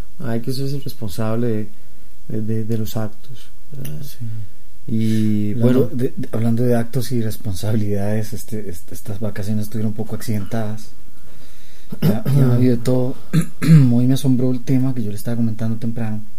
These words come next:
Speaker 2: de la escuela ahí en el colegio en, en
Speaker 1: En Cartago.
Speaker 2: Cartago,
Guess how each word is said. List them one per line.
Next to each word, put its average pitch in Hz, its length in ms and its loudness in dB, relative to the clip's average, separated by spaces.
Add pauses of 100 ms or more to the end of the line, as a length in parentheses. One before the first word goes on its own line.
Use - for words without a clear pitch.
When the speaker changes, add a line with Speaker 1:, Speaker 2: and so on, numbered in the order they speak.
(1300)
Speaker 2:
de 107 140 0
la 104 100 0
escuela 127 580 0
ahí 113 300 0 (340)
en 95 60 -2
el 98 100 -2
colegio 120 440 0
en, 92 260 0
en 90 120 -2
Speaker 1:
En 113 60 -2
Cartago. 110 480 0
Speaker 2:
Cartago, 131 360 0